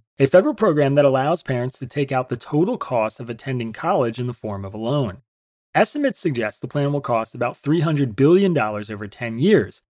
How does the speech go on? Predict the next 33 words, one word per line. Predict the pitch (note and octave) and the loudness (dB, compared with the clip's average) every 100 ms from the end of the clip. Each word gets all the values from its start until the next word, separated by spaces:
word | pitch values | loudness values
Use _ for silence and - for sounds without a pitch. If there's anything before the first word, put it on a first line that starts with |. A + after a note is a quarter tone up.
| _ | _
However, | D3 F#3 D#3 C3+ - | 4 6 4 -2 -2
those | C#3 E3+ A#3+ | 4 6 6
estimates | A#3 F3+ C3+ - | 2 0 -2 -2
do | C#3 | 0
not | C3+ C#3 F4+ | 2 2 2
include | F#3 F3+ A#2+ A2+ | 0 0 -4 -6
the | A#2+ | -4
extended | - - - C3 B2 - | -4 -4 -2 -2 -2 -2
Pell | C#3+ D#3+ | 2 2
Grant | D#3 A#2+ A2+ | 2 -2 -4
cap | - A#2 A2+ A#2+ | -8 -6 -6 -8
of | |
twenty | - B2+ A#2+ | -10 -8 -6
thousand | A2+ A#2 A#2 A2 | -4 -4 -4 -4
dollars | B2 C3+ A#2+ - | -2 -2 -4 2
or | F#3+ G3+ | 8 8
the | D4 B3 | 8 4
administration's | C3+ C3 B2+ C3+ B2 C3+ A#2 | 4 2 -2 -2 -4 -4 -10
freeze | - C#3+ F3+ A3 | -4 0 2 2
and | D#3+ C3+ | 0 -2
cap | A2+ G#2 G#2 | -4 -6 -4
on | A#2 A2+ | -6 -6
monthly | G#2+ - A2 | -8 -8 -8
repayments, | G#2+ D#3+ D3+ A#2 G#2+ A#2 - - - - | -4 -4 -4 -6 -6 -8 -10 -20 -12 -4
which | C3+ | -2
are | D#3 | -2
expected | - E3+ D#3+ F3+ | -2 -2 0 0
to | D#3 | -2
drive | D3 B2+ G#2+ A2+ | -2 -2 -2 -4
the | A#2 | -6
net | A2 - | -6 -10
cost | - A2+ G2+ - | -12 -10 -10 -4
up. | E3 C3 | 0 0